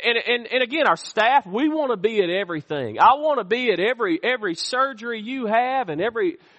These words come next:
every death i-, i-, uh, in the family. I wanna do every funeral and every wedding. I would not have a family. Right? And so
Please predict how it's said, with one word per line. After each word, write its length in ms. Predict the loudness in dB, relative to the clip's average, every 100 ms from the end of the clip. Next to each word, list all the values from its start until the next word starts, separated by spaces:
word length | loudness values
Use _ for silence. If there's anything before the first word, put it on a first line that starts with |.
| 0
every 340 | 2 2 0
death 380 | 0 0 2 0 -4
i-, 40 |
i-, 360 | -4 -2 0 0
uh, 80 | 0
in 220 | -2 -4
the 80 | -4
family. 500 | -2 0 0 0 4
I 140 | 4
wanna 240 | 4 0 -4
do 220 | -4 0
every 260 | 0 -2
funeral 540 | -10 -6 -6 -4 0 2
and 80 | 2
every 280 | 2 0
wedding. 420 | -2 0 0 -2 -10 -20 -20 0
I 220 | 4 6
would 180 | 4 0
not 220 | 4 4
have 200 | 2 -2
a 60 | -2
family. 580 | -6 -6 -4 -4 -6 -10 _ _ _ _ _ _ _ _ _ _ _ _ _ _ _ _ _ _ _ _ 0
Right? 340 | 6 6 6 0 -18 _ _ _ _ _ _ _ _ _ _ _ _ _ _ -8
And 100 | -2
so 260 | 2 2